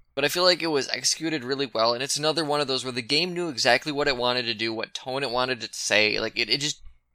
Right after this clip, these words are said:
it understood everything about itself, and it executed what it wanted to do perfectly. And so it was super fucking fun, but also it had some nice satire in there, and I feel like the dialogue was fairly natural.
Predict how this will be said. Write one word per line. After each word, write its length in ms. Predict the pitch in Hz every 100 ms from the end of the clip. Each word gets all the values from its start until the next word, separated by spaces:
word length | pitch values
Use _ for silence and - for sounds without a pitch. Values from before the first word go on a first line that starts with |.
| _ _ _ -
it 100 | 139
understood 800 | 151 190 196 - - 143 135 127 -
everything 420 | 127 127 139 143 123
about 300 | 104 107 110
itself, 500 | - - 107 101 -
and 100 | -
it 120 | 123 -
executed 640 | 127 - 120 139 127 127
what 220 | 107 117
it 120 | 117
wanted 300 | 104 110 110
to 100 | 104
do 160 | 101 104
perfectly. 640 | - 165 135 117 98 - _ _ -
And 160 | 135
so 160 | 127 151
it 120 | 135
was 180 | 147 127 -
super 480 | - - 180 170 160
fucking 400 | - 147 - 107
fun, 340 | - 160 135 120
but 120 | 139
also 340 | - 147 175
it 80 | 151
had 180 | 147 143
some 260 | - 147 117 _ _ _
nice 220 | 127 123 -
satire 600 | 101 104 - 104 104 107
in 100 | 110
there, 220 | 101 104
and 100 | 104
I 40 |
feel 180 | 117 143
like 80 | 147
the 80 | 160
dialogue 520 | - 92 107 113 113
was 260 | 107 107 - - _ -
fairly 300 | 147 151 135
natural. 600 | 107 113 - 127 117